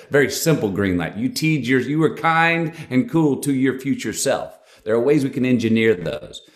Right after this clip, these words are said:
Sometimes green lights are opportunities that just fall in our lap. And do we take advantage of those? How do we take advantage of those when they're there? Now let's go to the yellow and red lights. These are the things that we don't usually like in life. They slow us down, a yellow light,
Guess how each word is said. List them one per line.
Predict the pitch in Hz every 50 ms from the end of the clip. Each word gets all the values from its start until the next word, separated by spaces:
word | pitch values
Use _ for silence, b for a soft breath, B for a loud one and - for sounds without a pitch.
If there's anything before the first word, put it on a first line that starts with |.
| b b
Sometimes | b - 160 185 175 190 175 156 127
green | - 139 131 127
lights | 120 117 120 117 -
are | 107
opportunities | 104 104 98 - - - 104 101 98 87 95
that | 90 -
just | 85 85 -
fall | - 87 82
in | 78 78
our | 76 78
lap. | 76 90 104 101 76 73 - - _ _ _ _
And | - 90 85 82 82 82 80 80 80 78 78 76 82 82 - _ 87 80 _ _
do | - 113 110 107
we | 95 87 90 92 90 87 82 76 - - _
take | - 110 95 80 82
advantage | 76 69 85 92 101 95 78 71 -
of | 73 65 64 64
those? | 73 64 58 57 55 - - _ _ _ _
How | - - 104 107
do | 101 85
we | 78 71
take | 69 78 69 64
advantage | 69 65 67 73 71 71 69
of | 71 -
those | 73 71 71
when | 73 82 90 87 80 71
they're | - 82 82 73
there? | 67 80 95 110 101 - - - - b b b b b b b b -
Now | 110 143 185 196 170 139
let's | 127 -
go | - - 127
to | 113
the | 101 104
yellow | 104 107 107 107 98
and | 92 92
red | 90 85 78
lights. | 76 71 65 62 - -
These | - 160 214 254 233 277
are | 208
the | 147 143
things | 123 135 127 113 104 87
that | 107 95 76
we | 80 82
don't | 80 98 90 90 - -
usually | 78 71 71 69 71 69
like | 69 69 69 -
in | 78 73
life. | 71 69 67 -
They | - 107 95
slow | - - - 113 104 98 92
us | 87 - -
down, | - 90 73 82 95 143 156 - -
a | -
yellow | 101 98 90 82 80 78
light, | 76 76 87 - -